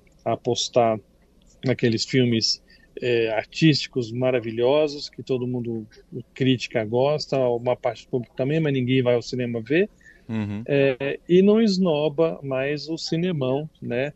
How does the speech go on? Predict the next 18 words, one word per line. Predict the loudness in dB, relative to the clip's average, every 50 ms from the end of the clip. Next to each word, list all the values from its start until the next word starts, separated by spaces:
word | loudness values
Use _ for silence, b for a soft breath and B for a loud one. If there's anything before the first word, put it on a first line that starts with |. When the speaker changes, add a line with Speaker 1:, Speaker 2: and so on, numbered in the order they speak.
| _ _ _ _ _ -4
Speaker 1:
Avatar | -2 0 0 0 -2 0 0 0 0 0
também | -2 -4 -8 -6 -6 -6 -6
teve | -4 -2 -2 -2 -2 -2 -4
ali | -4 -2 -2 -2 -2 -2 -2
um | -4 -6 -6
número | -6 -4 -4 -4 -2 -2 -2
razoável | -2 -2 -2 0 2 4 4 2 0 -4
de | -16
indicações. | -16 -16 -10 -4 -4 -4 -4 -2 -2 0 0 0 -2 -4 -6 -14 b b b b b b b
Então, | -2 4 6 6 6 6 4 2 -2 _ _ _ _ _ _ _ -20 _ -4
é, | -2 0 0 0 0
acho | 0 -2 0 -2 -4 -4 2
que | 4
abriu | 4 4 6 6 6 6 6
um | 4 4 2
leque, | 2 2 2 0 -2 -4 -8 -20 -20 -20 _ -20 _ _ _ _ _ -8
é, | -6 -2 -2 0 0 -2 -2 -2 -4 -4 -4 -6
importante, | -4 0 0 0 2 4 4 4 4 4 0 -4 -10 -14